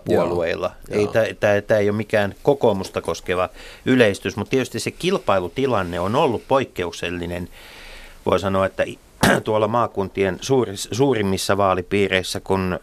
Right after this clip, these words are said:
Speaker 2: kun siellä, siellä kuitenkin perussuomalaiset ovat
Speaker 1: Mm.
Speaker 2: haastaneet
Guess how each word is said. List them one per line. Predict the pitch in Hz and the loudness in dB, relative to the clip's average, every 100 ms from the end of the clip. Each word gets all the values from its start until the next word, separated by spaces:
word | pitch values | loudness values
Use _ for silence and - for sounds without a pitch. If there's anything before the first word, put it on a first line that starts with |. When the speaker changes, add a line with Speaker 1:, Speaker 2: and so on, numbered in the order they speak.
| - | -6
Speaker 2:
kun | - 95 | -6 -2
siellä, | - 123 104 98 87 - - - - - - - | 0 2 2 2 -2 -8 -20 -20 -20 -20 -20 -4
siellä | 120 110 101 | 0 2 2
kuitenkin | 107 104 95 98 95 - - | 0 -2 -2 -4 -4 -6 -2
perussuomalaiset | 110 98 - 113 104 101 101 95 - | 0 -2 -2 0 2 2 0 0 -2
ovat | 98 98 | -2 -2
Speaker 1:
Mm. | - - | -6 -4
Speaker 2:
haastaneet | 110 104 95 104 98 98 95 - | 2 4 2 0 0 0 -2 -6